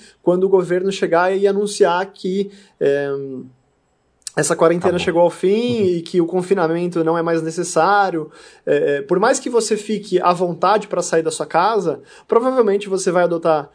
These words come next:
Speaker 1: é, vai continuar adotando medidas, é, de higiene mais reforçadas, então você vai continuar lavando a mão, vai ficar mais atento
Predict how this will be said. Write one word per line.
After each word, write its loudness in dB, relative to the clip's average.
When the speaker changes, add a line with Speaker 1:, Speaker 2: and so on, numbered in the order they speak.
Speaker 1:
é, -2
vai 0
continuar 0
adotando 2
medidas, -4
é, -2
de -8
higiene -2
mais -4
reforçadas, 0
então -6
você -6
vai 2
continuar -4
lavando -4
a -6
mão, -2
vai -2
ficar -6
mais -2
atento -4